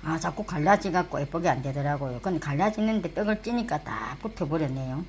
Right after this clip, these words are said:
쭉쭉쭉 갈라지가 있었거든요. 아, 전구지 부추입니다. 부추. 이거는 치자, 물,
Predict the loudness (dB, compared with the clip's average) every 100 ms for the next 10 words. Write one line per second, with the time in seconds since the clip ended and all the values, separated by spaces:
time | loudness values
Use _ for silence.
0 | -10 -20 -20 -20 -12 -8 -6 -4 -4 -2
1 | -2 -2 -2 -2 -4 -10 -8 -4 -2 -4
2 | -6 -18 -20 -20 -20 -20 -20 -20 -20 -20
3 | -20 -20 -14 -10 -8 -8 -12 -16 -18 -20
4 | -20 -20 -20 -20 -20 -20 -4 2 2 2
5 | 2 -2 -6 -18 -12 -4 -4 0 2 2
6 | 0 -4 -8 -6 -4 -4 -4 -2 0 0
7 | -2 -2 -2 4 4 4 0 -14 -18 -18
8 | -8 -2 -2